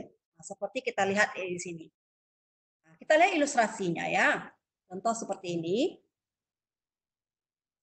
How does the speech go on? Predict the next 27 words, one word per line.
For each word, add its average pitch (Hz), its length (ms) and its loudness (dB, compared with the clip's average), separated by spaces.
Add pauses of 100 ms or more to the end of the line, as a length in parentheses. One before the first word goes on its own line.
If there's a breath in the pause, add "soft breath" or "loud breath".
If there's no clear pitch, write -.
(1080)
Nah, 147 140 -20 (100)
ini 320 320 4
benda 285 320 6
sudah 262 220 4
bergerak 196 580 0
ya, 214 160 2
benda 208 320 4
dengan 202 300 0
massa 277 720 0 (260)
M 277 240 4
bergerak 220 400 0
dengan 202 160 -2
cepat. 180 380 -6
Kemudian 269 260 0
diberi 302 320 2
gaya. 220 380 6 (500)
Nah, 156 240 -16 (720)
setelah 277 260 6
diberi 277 320 4
gaya, 214 640 4 (480)
dalam 220 240 4
waktu 226 300 0
yang 208 160 0
singkat, 320 480 0 (180)
dia 339 240 8 (320)
berubah 320 400 6
kecepatannya. 202 800 0